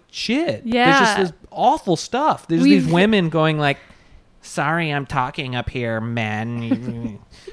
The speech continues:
Speaker 1: You, you wanna rape me or something?"
Speaker 2: Twenty twenty.
Speaker 1: Yeah.
Speaker 2: Sinbad is so good.
Speaker 1: Yeah, Sinbad's great.
Speaker 2: Um, yeah, d-, I, I think we've just been disillusioned. That's all.
Speaker 1: Yeah.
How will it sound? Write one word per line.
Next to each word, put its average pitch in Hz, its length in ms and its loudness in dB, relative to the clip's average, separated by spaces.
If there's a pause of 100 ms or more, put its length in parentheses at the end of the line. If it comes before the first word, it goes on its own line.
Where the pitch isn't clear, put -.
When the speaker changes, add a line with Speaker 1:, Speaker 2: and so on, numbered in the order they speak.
Speaker 1:
You, 339 100 -4
you 131 80 -4
wanna 127 180 -2
rape 127 300 -2
me 147 140 -4
or 135 100 -2
something?" 139 340 -6
Speaker 2:
Twenty 262 480 0
twenty. 220 500 -4
Speaker 1:
Yeah. 113 380 -2 (600)
Speaker 2:
Sinbad 381 500 4
is 262 140 -2
so 302 220 2
good. 311 420 0 (400)
Speaker 1:
Yeah, 107 200 -6
Sinbad's 123 380 -6
great. 92 280 -10 (460)
Speaker 2:
Um, 208 540 -4 (1040)
yeah, 226 320 -2
d-, 220 140 -4
I, 214 120 2 (200)
I 269 40 2
think 311 180 0
we've 349 180 4
just 302 220 -4
been 247 160 -2
disillusioned. 196 880 -6
That's - 260 -12
all. - 240 -10 (800)
Speaker 1:
Yeah. 110 280 -6